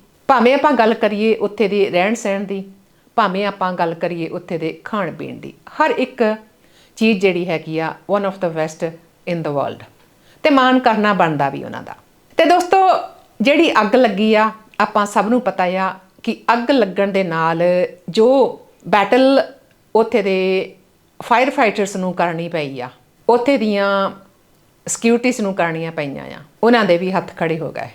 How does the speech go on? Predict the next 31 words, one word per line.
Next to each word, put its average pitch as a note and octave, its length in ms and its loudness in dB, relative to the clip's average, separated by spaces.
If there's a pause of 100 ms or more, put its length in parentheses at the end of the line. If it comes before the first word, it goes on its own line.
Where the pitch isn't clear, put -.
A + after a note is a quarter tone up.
ਭਾਵੇਂ B3 320 4
ਆਪਾਂ C4 280 2
ਗੱਲ A#3+ 220 2
ਕਰੀਏ A#3 340 0
ਕਿ B3 220 -4
ਹੈਲੀਕਾਪਟਰਸ G3 800 -4
ਦੇ G3+ 100 -2
ਨਾਲ F#3 340 -2 (260)
ਪਾਣੀ F3 300 -2
ਜਿਹੜਾ F3 260 -4
ਹੈਗਾ E3+ 280 -6
ਸਮੁੰਦਰ E3+ 360 -6
ਦੇ E3 120 -6
ਵਿੱਚੋਂ D#3 300 -8
ਚੱਕ E3+ 300 -6
ਚੱਕ E3 220 -8
ਲਿਜਾ D3 360 -6
ਕੇ D3 240 -8
ਉਹਨਾਂ D#3+ 240 -6
ਦੀ C#3 140 -8 (140)
ਅੱਗ D#3+ 120 -4
ਬੁਝਾਉਂਦੇ D3 400 -4
ਸੀਗੇ। D3 320 -8 (420)
ਤਾਂ E4 100 4
ਦੋਸਤੋ, E4+ 540 4 (160)
ਗੱਲ C4 240 4
ਉੱਥੋਂ B3 380 2
ਮੁੱਕਦੀ G#3 440 -2
ਆ G#3 200 0 (100)
ਕਿ A3 340 -2 (380)
ਅਸੀਂ D#4 640 2